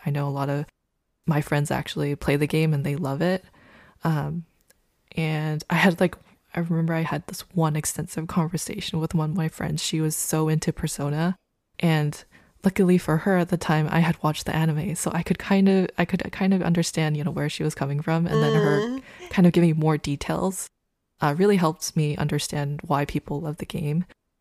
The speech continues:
Speaker 1: And I think what really draws people into Persona is really just the characters, and Persona five in particular, at least the one I watched,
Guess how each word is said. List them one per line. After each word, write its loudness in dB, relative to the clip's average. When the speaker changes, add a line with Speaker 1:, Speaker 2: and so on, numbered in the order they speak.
Speaker 1:
And -4
I -2
think -4
what 4
really 6
draws 2
people 0
into 2
Persona 0
is 4
really 2
just -8
the -2
characters, -4
and 0
Persona 4
five 2
in 4
particular, 0
at -4
least -2
the -2
one 2
I 0
watched, -4